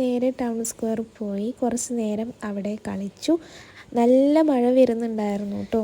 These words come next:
ഇന്നാണെങ്കിൽ വീട്ടുകാരൊന്നും വീട്ടിലുണ്ടായിരുന്നില്ല, അപ്പോൾ അവർ വെയിറ്റ് ചെയ്തിട്ടും കൂടിയാണ് നമ്മളിവിടെ നിൽക്കുന്നത് കേട്ടോ. ഒരു ഏഴ് ഏഴരയൊക്കെ ആയപ്പോൾ അവർ വന്നിട്ടുണ്ടായിരുന്നു. പിന്നെ ഗൈസ്, വേറെയും കുറേ സന്തോഷ വാർത്തകളൊക്കെ ഉണ്ട് കേട്ടോ, അത് ഞാൻ വഴിയെ പറയാം കേട്ടോ.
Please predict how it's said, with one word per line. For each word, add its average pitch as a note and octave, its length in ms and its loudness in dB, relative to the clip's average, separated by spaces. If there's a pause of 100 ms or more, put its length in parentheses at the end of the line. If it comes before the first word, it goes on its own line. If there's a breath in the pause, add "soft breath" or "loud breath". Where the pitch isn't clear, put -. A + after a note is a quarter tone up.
(120)
ഇന്നാണെങ്കിൽ D#4+ 640 0
വീട്ടുകാരൊന്നും C#4+ 760 0 (100)
വീട്ടിലുണ്ടായിരുന്നില്ല, G3+ 1080 -2 (200)
അപ്പോൾ A#3 180 -8 (100)
അവർ B3 200 2 (380)
വെയിറ്റ് A3 320 0
ചെയ്തിട്ടും A#3+ 420 2
കൂടിയാണ് A#3 480 0
നമ്മളിവിടെ G#3+ 560 -2
നിൽക്കുന്നത് G3 520 -4
കേട്ടോ. F#3+ 220 -4 (500 loud breath)
ഒരു D4+ 120 4 (160)
ഏഴ് C#4+ 240 6
ഏഴരയൊക്കെ C4 600 2 (100)
ആയപ്പോൾ A3+ 380 -2
അവർ G#3+ 120 -4 (100)
വന്നിട്ടുണ്ടായിരുന്നു. G3 1000 -4 (200)
പിന്നെ C#4 320 0
ഗൈസ്, D4+ 320 4 (100)
വേറെയും A3+ 440 4
കുറേ C#4 160 6 (120)
സന്തോഷ A#3 500 -2
വാർത്തകളൊക്കെ A#3 680 0
ഉണ്ട് G3 160 -2
കേട്ടോ, G3 280 -2
അത് G3 80 -6 (120)
ഞാൻ A#3 180 -2
വഴിയെ G#3+ 360 2 (140)
പറയാം G3 380 0
കേട്ടോ. A#3 240 0